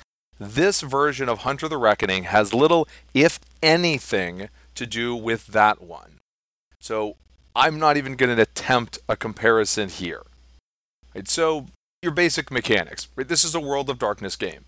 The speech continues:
The mechanics in Hunter are the same as those in Vampire. And I'm not going to go over them in detail here, but right, this is the, you have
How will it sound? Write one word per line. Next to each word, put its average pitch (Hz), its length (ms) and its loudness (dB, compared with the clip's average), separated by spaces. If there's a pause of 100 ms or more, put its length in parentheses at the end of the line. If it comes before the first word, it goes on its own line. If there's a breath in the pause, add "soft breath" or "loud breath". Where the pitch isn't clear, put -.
The 117 80 -12
mechanics 151 480 0
in 175 80 -4
Hunter 113 340 -4
are 110 320 -2
the 117 300 2
same 120 520 2
as 117 260 4
those 107 360 -4
in 104 300 -6
Vampire. 90 600 -4 (300)
And 110 400 4 (480 soft breath)
I'm 113 400 0 (720)
not 143 640 0
going 127 320 -4
to - 140 -14
go 117 300 -2
over 113 280 -4
them 110 400 2
in 107 220 -4
detail 104 400 -2
here, 156 480 0 (240 soft breath)
but 120 80 -4
right, 123 260 2
this 135 220 0
is 117 160 -2
the, 107 420 -2
you 113 160 -12
have 104 380 4